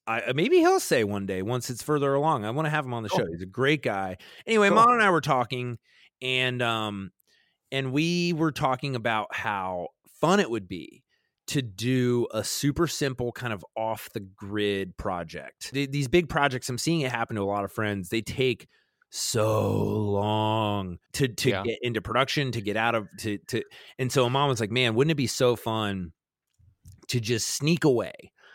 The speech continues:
Speaker 1: with some really talented people and just make something?" And I was like, "Yeah, that actually does sound like a lot of fun."
Speaker 2: In what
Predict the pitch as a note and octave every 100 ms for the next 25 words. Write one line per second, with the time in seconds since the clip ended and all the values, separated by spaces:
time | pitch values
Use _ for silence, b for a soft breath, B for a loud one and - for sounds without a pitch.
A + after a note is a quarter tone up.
0 | b B2 - A#2+ A2 C3+ C3+ B2 A#2+ G#2+
1 | F2+ F#2+ G2 E2+ D#2+ F2+ E2+ D#2+ F2 E2
2 | E2 C#2+ D#2 D2+ D2 D#2+ D2 F#2 A2 B2+
3 | - D#2 - - E2+ C3+ - B1 G#1+ -
4 | G1+ - - G1+ - B D3 C#3+ D3